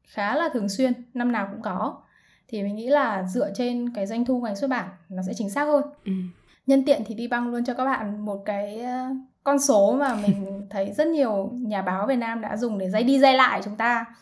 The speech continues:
Speaker 1: Đấy là người Việt Nam đọc không phẩy tám cuốn sách một năm, tính trung bình đầu người.
Speaker 2: Ừ.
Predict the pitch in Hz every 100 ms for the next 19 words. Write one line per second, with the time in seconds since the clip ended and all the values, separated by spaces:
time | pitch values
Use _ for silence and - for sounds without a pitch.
0 | - _ - 208 208 233 220 202 208 196
1 | 196 208 220 220 214 202 - 240 - _
2 | 233 185 185 - - _ - 190 202 233
3 | 349 - _ _ - 202 277 294 233 214
4 | 233 220 - _ _ - 208 247 233 208
5 | 196 196 196 185 185 175